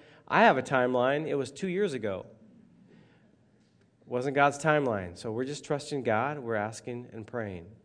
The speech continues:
And so pray with us. I would say fast with us, but we're gonna eat afterwards. So fast after that. Okay?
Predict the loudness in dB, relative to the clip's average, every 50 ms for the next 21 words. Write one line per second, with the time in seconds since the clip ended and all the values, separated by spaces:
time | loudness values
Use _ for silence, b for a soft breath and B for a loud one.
0 | _ -20 -18 -12 -10 -10 -10 -10 -12 -16 -20 _ _ _ _ _ -8 -4 -4 -4
1 | -4 -4 -6 -8 -10 -12 -12 -16 -20 b b b b b 0 0 2 4 2 2
2 | 2 2 4 4 4 4 2 0 -4 -4 -4 -4 0 0 0 0 -2 -4 -6 -6
3 | -6 -4 -4 -4 -4 -2 -2 -2 0 0 0 0 -2 -4 -4 -4 -4 -4 -4 -4
4 | -4 -4 -4 B B B B B B B B _ _ _ 4 6 6 6 4 4
5 | 2 2 2 0 2 2 2 2 0 -4 -10 -18 -20 -20 _ _ _ -20 -20 -20
6 | -20 -20 -10 -6 -6 -6 -6